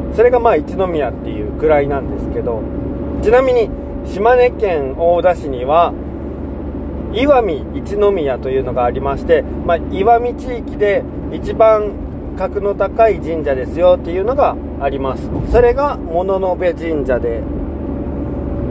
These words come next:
です。えー、物部神社と呼ばれていると、神社ですね。で、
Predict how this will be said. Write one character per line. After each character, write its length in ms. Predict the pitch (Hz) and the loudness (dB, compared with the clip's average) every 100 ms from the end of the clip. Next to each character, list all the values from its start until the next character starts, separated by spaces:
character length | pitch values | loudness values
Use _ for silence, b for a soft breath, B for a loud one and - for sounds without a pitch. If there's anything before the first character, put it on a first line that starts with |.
| - | 2
で 140 | 165 151 | 4 4
す。 200 | - - - | 0 -6 -2
え 420 | 151 139 135 127 127 | 0 2 4 4 2
ー、 40 | |
物 380 | 135 151 160 160 | -2 0 0 0
部 280 | 151 147 147 | 0 -2 -2
神 320 | - 123 135 135 | -2 -2 0 2
社 100 | 131 | 2
と 140 | 123 | 4
呼 140 | 123 | 2
ば 140 | 120 131 | 2 2
れ 120 | 123 | 0
て 120 | 117 | -2
い 200 | 120 113 | -4 -4
る 240 | 120 117 110 - B B B B B - - - - - | -2 -2 -2 -6 B B B B B -4 -4 -4 -4 -2
と、 100 | - - - 120 | 0 0 -2 -2
神 180 | 156 135 | 0 0
社 80 | 110 | 0
で 140 | 104 | -2
す 100 | - | -2
ね。 280 | 165 170 165 - - - - - - - - - - - - 156 | 0 0 0 -4 -4 -4 -4 -4 -4 -4 -4 -4 -4 -4 -4 4
で、 280 | 160 160 | 6 4